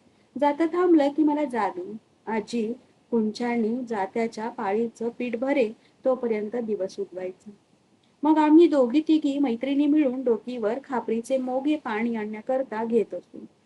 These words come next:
मग आमची पोरी पोरींची झुंड ओढ्याच्या काठाने निघे. थोडीशी वाट चालून गेल्यावर ओढ्याचा मोठा कडा लागला. तो कडा पंचवीस तीस फूट उंच आणि त्या कड्याच्या खोपदारीत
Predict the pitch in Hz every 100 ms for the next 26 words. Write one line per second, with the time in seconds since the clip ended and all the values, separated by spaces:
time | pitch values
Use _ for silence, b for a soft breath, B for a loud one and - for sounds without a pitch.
0 | b b 233 233 220 214 - 233 233 208
1 | 226 233 226 233 226 233 285 294 240 226
2 | 233 208 208 208 233 240 233 269 277 294
3 | 285 247 262 - b b - 240 220 233
4 | 254 226 196 208 254 240 247 247 262 285
5 | 240 247 254 208 220 226 240 240 247 269
6 | 294 294 254 208 208 208 185 180 _ _
7 | _ b b - 330 311 294 302 285 285
8 | 254 233 233 269 269 - 247 262 - 254
9 | 247 254 277 311 233 226 220 233 247 247
10 | 220 233 262 233 233 262 220 - _ _
11 | _ 226 220 220 220 240